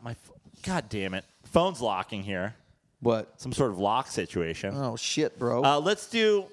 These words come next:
Speaker 1: because my phone is not unlocking here.
Speaker 2: Yeah.
Speaker 1: I, I was, first of all, I was trying to find the scores here.
Speaker 2: Yeah.
Speaker 1: 'Cause even though we're a baseball show, there are some
Speaker 2: We just
Speaker 1: big
Speaker 2: wanna
Speaker 1: basketball
Speaker 2: check some
Speaker 1: games on.
Speaker 2: quick N B A.
Speaker 1: N B A updates.
Speaker 2: All right, I'm gonna
Speaker 1: Uh,
Speaker 2: slide out real quick.
Speaker 1: Sixers are about to win this series. Celtics are up three two.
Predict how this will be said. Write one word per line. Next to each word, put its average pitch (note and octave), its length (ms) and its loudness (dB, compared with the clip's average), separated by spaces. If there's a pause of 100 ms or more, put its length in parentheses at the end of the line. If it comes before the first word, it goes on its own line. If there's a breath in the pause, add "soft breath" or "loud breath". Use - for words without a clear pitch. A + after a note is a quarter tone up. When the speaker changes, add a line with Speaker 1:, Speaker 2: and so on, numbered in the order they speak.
Speaker 1:
because C#3+ 260 0
my C3 140 2
phone B2+ 240 0
is G#2 100 -4
not A2 220 2
unlocking F#2 320 -2
here. G#2 120 -4
Speaker 2:
Yeah. B2 180 4
Speaker 1:
I, C#3 60 4
I D#3 120 2
was, C#3 80 0 (140)
first G#3 200 4
of F3+ 40 0
all, C3+ 80 4
I - 20 2
was A2+ 80 -2
trying D3 220 0
to B2 40 0
find G2+ 220 -2
the E2+ 60 -4
scores F#2+ 400 2
here. D#2 240 -4 (200 soft breath)
Speaker 2:
Yeah. A2 160 0
Speaker 1:
'Cause G2+ 260 0 (100)
even B2 200 0
though C#3 140 4
we're C3 120 2
a A2 40 -6
baseball F#2+ 400 0
show, F2 240 0
there F2+ 140 0
are G2 180 2
some - 140 -4
Speaker 2:
We B2+ 60 0
just A#2+ 100 2
Speaker 1:
big A#2+ 80 4
Speaker 2:
wanna C3+ 140 4
Speaker 1:
basketball F2+ 280 2
Speaker 2:
check F2+ 40 -2
some F2 100 0
Speaker 1:
games E2 180 -4
on. F2+ 60 -2
Speaker 2:
quick C3+ 180 4
N A#2+ 160 -2
B A2+ 140 0
A. B2 180 -4 (540 soft breath)
Speaker 1:
N C3+ 160 4
B D#3 160 4
A B2+ 280 4
updates. A2 800 -2
Speaker 2:
All G#2+ 80 0
right, G2+ 80 4
I'm F#2+ 120 2
gonna F#2 100 2
Speaker 1:
Uh, - 40 2
Speaker 2:
slide B2 280 0
out G#2+ 180 -4
real E3 160 4
quick. C#3+ 300 -10
Speaker 1:
Sixers F3+ 480 2
are C#3+ 60 2
about C3+ 180 4
to B2+ 60 0
win A#2+ 160 0
this G2+ 120 -4
series. D#2+ 480 -6 (840 soft breath)
Celtics A#2 380 0
are A#2 60 4
up F#2+ 120 -2
three E2+ 200 -4
two. C2+ 240 -8